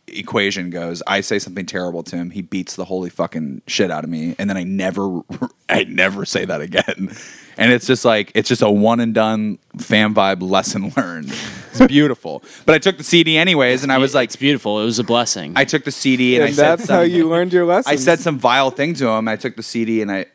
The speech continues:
Speaker 1: and I just started scratching all over the texture wall and ruined the C D. And he just, oh man, he just beat me to hell.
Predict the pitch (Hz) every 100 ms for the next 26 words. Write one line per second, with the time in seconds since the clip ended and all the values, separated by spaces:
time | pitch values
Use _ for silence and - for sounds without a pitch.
0 | _ - 104 90 - - - - 107 85
1 | - - - 110 101 107 - 87 92 92
2 | 87 82 87 85 85 82 87 82 85 82
3 | 80 82 85 80 78 76 - _ - 95
4 | 95 92 101 - - _ - - - 92
5 | 85 - 87 82 90 98 85 78 85 95
6 | - - 82 78 175 - - -